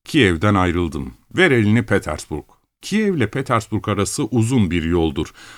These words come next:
Canım sıkılmasın diye trende özel kompartıman tuttum. Yanıma da doğal olarak benim şarkıcı kızı aldım. Yol boyunca şampanyalar içildi, en güzel yemekler yenildi.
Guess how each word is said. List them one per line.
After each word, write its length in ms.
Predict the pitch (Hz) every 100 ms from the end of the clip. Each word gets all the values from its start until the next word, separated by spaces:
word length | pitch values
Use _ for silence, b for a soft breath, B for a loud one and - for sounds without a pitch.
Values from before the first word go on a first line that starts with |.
| B
Canım 260 | 156 190 180
sıkılmasın 720 | 151 165 185 139 113 107 90
diye 280 | 90 110 131
trende 440 | 143 143 135 151 -
özel 280 | 135 151
kompartıman 680 | 143 143 123 127 - 131 120
tuttum. 600 | 104 - - - 85 80
Yanıma 420 | 82 104 131 127
da 200 | 123 117
doğal 240 | 101 131 127
olarak 500 | 104 104 139 - 87
benim 240 | 117 131
şarkıcı 480 | - 107 - 92 101
kızı 240 | 90 78
aldım. 400 | 78 76 76 71 - b b b 113
Yol 260 | 147 120
boyunca 400 | 104 98 95 98
şampanyalar 720 | - 113 113 117 117 101 104 98
içildi, 640 | 87 - 98 92 95 -
en 240 | 175 175 143
güzel 340 | 120 127 120
yemekler 440 | 104 98 - 90
yenildi. 480 | 80 78 80 69 71